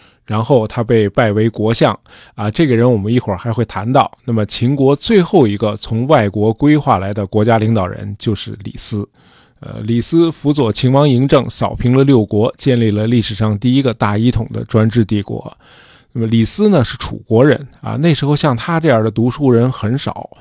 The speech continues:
因此李斯很年轻的时候就当上了掌管文书的小吏。啊，司马迁在《史记·李斯列传》的一开头就讲了一个段子，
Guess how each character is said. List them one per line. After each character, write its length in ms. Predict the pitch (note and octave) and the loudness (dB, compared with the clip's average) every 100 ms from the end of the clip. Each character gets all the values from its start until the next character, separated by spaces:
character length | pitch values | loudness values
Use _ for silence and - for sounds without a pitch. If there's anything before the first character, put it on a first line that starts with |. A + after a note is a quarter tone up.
| - - _ | -20 -20 _
因 120 | C3+ | -2
此 220 | C#3+ - A#2 | -2 0 0
李 220 | G#2+ G2+ | 0 0
斯 200 | - D3+ | 0 -2
很 200 | - G#2 | 0 0
年 180 | G#2 C#3 | 0 0
轻 220 | G#3 A3 | 0 2
的 100 | D#3+ | 2
时 80 | G2+ | 0
候 180 | G#2 | -8
就 140 | G#2+ G#2+ | -4 -2
当 260 | B2 C3+ | 0 -2
上 200 | C3+ A2+ | -2 -4
了 280 | G2+ G#2 G#2 F#2+ | -6 -6 -8 -6
掌 200 | A2 A#2 | -2 2
管 200 | A#2+ F#2+ | 2 0
文 200 | G2+ B2+ | 0 -2
书 180 | C3+ D3+ | -2 -4
的 80 | B2 | -4
小 200 | - G2+ | -4 -4
吏。 260 | B2 D3+ - _ - - - - _ | -2 -2 -4 _ -20 -20 -20 -20 _
啊， 220 | - - - | -16 -16 -16
司 180 | - - | -12 -2
马 180 | G#3 G2+ | 0 0
迁 320 | - G3 G3 | 0 0 0
在 300 | F#3+ A#2+ G2+ | 0 -2 -2
《史 280 | G#2 - G#2 | -4 -4 -4
记· 260 | G2 F#3 A#2+ | -2 -2 -2
李 260 | A2+ G#2+ G2+ | -2 -2 -2
斯 240 | - G3+ | -4 -2
列 180 | G3+ D#3 | 2 2
传》 220 | G3 F#3 A#2+ | 4 2 2
的 60 | |
一 140 | A2 A2+ | -2 -4
开 240 | - F#3+ | -2 -2
头 320 | - A#2 C#3 | 0 -2 -2
就 160 | D3+ B2+ | -2 -2
讲 260 | - A2+ | 0 -4
了 80 | A2+ | -2
一 60 | A#2 | -4
个 80 | D#3 | 0
段 340 | - G#3 G2+ | 2 4 2
子， 200 | F#2+ - | -4 -14